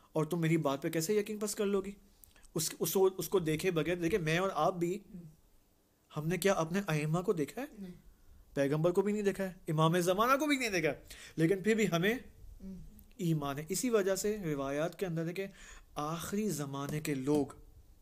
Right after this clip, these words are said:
Speaker 2: हम्म।
Speaker 1: गैबत कुबरा के ख़ास तौर पे जो अफराद होंगे, लोग होंगे, यानी हम सब,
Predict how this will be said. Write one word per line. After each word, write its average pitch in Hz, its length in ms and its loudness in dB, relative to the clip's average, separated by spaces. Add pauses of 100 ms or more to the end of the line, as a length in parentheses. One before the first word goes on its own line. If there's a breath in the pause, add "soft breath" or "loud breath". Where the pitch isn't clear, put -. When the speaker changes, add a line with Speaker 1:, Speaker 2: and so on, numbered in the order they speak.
(580)
Speaker 2:
हम्म। 180 640 -14
Speaker 1:
गैबत 160 560 4
कुबरा 185 340 6
के 175 140 0
ख़ास 151 380 -2
तौर 156 100 -2
पे 147 100 -4
जो 151 140 -2
अफराद 160 540 4
होंगे, 160 160 2
लोग 180 320 12
होंगे, 165 160 2
यानी 156 200 0
हम 156 220 -2
सब, 240 340 0